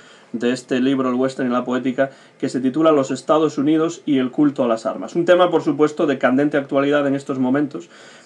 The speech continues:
Eh, no nos daría tiempo de hablar de este tema si ahora te hiciese la pregunta acerca de ese tema. Entonces, ¿te parece que, eh, pongamos, eh, punto y final aquí a este episodio del En Vez de la Página y te puedo emplazar para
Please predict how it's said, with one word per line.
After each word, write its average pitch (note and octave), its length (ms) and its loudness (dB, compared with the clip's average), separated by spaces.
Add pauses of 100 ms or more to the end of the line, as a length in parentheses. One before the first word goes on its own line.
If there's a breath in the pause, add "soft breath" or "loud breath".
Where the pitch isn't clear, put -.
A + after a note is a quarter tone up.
(200 loud breath)
Eh, D3+ 520 6
no G3 360 4
nos A3 260 4
daría F3 400 4
tiempo F3+ 300 0
de D3+ 60 4
hablar D#3 220 4
de D#3 80 0
este D3+ 180 -4
tema D3+ 260 0
si C3+ 120 -4
ahora D3 220 2
te C3+ 100 -4
hiciese C#3 300 -4
la B2+ 100 0
pregunta B2+ 340 -2
acerca A#2+ 300 -2
de A2+ 60 0
ese A2+ 160 -6
tema. A2+ 220 -4
Entonces, F#3+ 260 0
¿te F3 140 0
parece G3 420 2
que, F#3 360 -2
eh, C3 280 0
pongamos, E3+ 500 0 (160)
eh, C#3+ 300 2
punto G3+ 240 -2
y F3 60 -2
final E3+ 240 0
aquí D#3 200 -2
a D#3+ 40 4
este D#3+ 320 -4 (260 loud breath)
episodio D#3 560 4
del D#3 140 2
En D3 100 2
Vez D#3 140 2
de D#3 80 -2
la D3 100 0
Página D#3+ 540 0
y C#3 720 2 (100)
te C3+ 160 4
puedo G#3+ 260 4
emplazar F#3+ 520 2
para A3+ 300 6